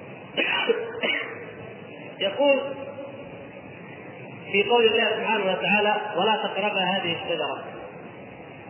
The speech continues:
يقول: "ربما فهم آدم وحواء أن النهي عن الأكل من الشجرة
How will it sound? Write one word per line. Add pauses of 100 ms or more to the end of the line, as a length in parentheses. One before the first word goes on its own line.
يقول:
"ربما
فهم (180)
آدم
وحواء (600)
أن
النهي
عن
الأكل
من
الشجرة